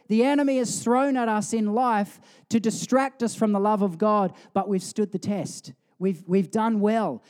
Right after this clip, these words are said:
We've actually done well. But through that period, sometimes we can lose the most important thing, and that is our simple love for Jesus,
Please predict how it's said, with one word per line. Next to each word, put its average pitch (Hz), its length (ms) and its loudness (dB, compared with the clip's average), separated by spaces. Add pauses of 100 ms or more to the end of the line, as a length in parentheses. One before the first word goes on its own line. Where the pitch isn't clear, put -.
(120)
We've 185 140 0
actually 220 360 -2
done 208 300 -2
well. 220 160 2
But 196 220 -2
through 311 520 2
that 262 380 -2
period, 220 560 0 (320)
sometimes 226 880 0
we 196 140 0
can 180 340 -2
lose 247 600 0 (600)
the 269 280 2
most 233 480 0 (680)
important 220 560 2
thing, 185 320 0
and 185 180 -2
that 220 160 0
is 202 220 0
our 180 160 -4
simple 240 800 -2
love 180 500 0 (240)
for - 160 -2
Jesus, - 720 -6